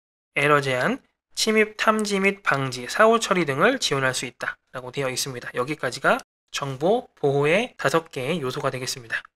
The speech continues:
다음으로 정보 보호 관리의 정의 및 관리라고 되어 있어요. 정보 보호 관리요. 정보 보호 관리가 뭔지 써 있죠? 정보를 보호하고 정보의 수준을 높이기 위해서 일체의 관리 활동,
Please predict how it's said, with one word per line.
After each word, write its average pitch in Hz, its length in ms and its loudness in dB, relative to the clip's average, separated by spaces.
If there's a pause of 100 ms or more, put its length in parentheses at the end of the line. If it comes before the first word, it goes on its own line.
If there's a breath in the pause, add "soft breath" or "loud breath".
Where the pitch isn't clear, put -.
(800)
다음으로 165 560 6
정보 190 420 2
보호 175 340 0
관리의 175 640 6
정의 135 300 0
및 185 300 0
관리라고 131 500 2
되어 127 220 -4
있어요. 123 300 -6
정보 139 340 -2
보호 147 340 -2
관리요. 135 680 0 (600)
정보 165 280 0
보호 170 160 2
관리가 160 340 4
뭔지 135 240 0
써 190 140 4
있죠? 196 300 2 (400)
정보를 190 580 6
보호하고 156 600 6 (280)
정보의 151 480 0
수준을 233 440 4
높이기 143 460 2
위해서 127 500 -2 (380)
일체의 160 680 2
관리 135 300 2
활동, 135 360 2